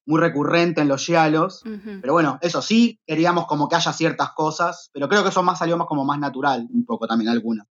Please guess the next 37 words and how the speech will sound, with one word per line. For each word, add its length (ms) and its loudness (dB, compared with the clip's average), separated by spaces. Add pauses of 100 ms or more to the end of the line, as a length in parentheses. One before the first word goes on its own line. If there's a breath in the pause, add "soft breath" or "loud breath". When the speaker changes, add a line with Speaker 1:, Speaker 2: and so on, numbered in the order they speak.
(120)
Speaker 2:
También 580 -2
dentro 400 -4
de 100 -2
esos 220 -10
componentes 760 -8
que 100 -20
estamos 380 -14
hablando, 640 -6 (180)
suele 480 -2
ser 180 -4
muy 200 -2
recurrente 1080 -6
la 320 -4
desnudez, 840 -4 (220)
la 200 -6
sensualidad, 720 -2
y 120 -2
a 100 4
veces 500 -6
muchas 320 -4
de 80 -6
las 200 -6
escenas 360 -4
son 200 -8
súper 400 -6
gratuitas. 640 -8
Speaker 1:
Sí. 220 -6
Speaker 2:
Queríamos 420 -2
saber 340 -2
si 480 -10
lo 160 -4
habían 440 0
pensado 580 -4
como 200 -4
algo 280 0
para 160 0
hacer 500 -4